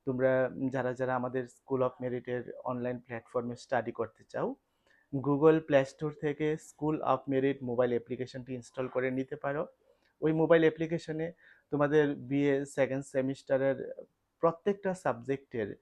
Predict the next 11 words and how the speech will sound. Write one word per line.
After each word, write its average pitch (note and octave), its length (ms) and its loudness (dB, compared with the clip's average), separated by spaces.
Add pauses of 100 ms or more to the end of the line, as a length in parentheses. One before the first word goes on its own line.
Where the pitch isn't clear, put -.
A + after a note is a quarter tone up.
(380)
ইম্পর্টেন্ট D3 560 0
কোশ্চেন C3+ 360 -6
আনসারগুলো B2+ 440 -4
আমি A#2+ 180 -2
দিয়ে A2+ 200 -2
দিয়েছি, C3 280 -6 (100)
এবং E3+ 120 -2 (120)
পাশাপাশি E3 480 -4 (380)
তোমাদের C#3 360 -2
জন্য C#3+ 180 0 (320)
এরকম C3 320 0